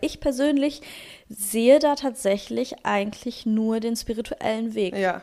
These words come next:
Speaker 2: voll. <laughs> Safe. Ich dachte auch gerade, das ist, was du gerade fragst, das ist ja, das ist die Frage of the universe, weil, ähm,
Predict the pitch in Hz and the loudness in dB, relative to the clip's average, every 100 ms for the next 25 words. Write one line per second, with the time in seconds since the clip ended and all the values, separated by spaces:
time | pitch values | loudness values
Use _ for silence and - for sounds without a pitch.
0 | 220 196 202 233 240 - - - - 269 | -8 -4 0 0 -2 -10 -20 -20 -2 0
1 | 285 - - - - - - 233 214 208 | 0 -2 -6 -6 -6 -6 2 4 4 2
2 | 269 254 208 208 190 208 202 208 208 202 | -2 2 4 4 2 -2 -6 -6 -4 0
3 | 202 202 214 214 202 202 196 190 185 196 | 2 4 2 2 -4 -2 -2 -2 -4 -8
4 | 196 190 185 190 208 196 208 - - - | -10 -8 0 0 2 -2 -4 -14 -20 -10
5 | 185 190 208 202 202 170 165 208 269 196 | -8 -2 2 2 2 0 2 2 2 -2
6 | 190 196 196 196 - - - _ 202 196 | 2 4 2 -2 -12 -20 -20 _ 0 2
7 | 196 196 196 | 2 -2 -4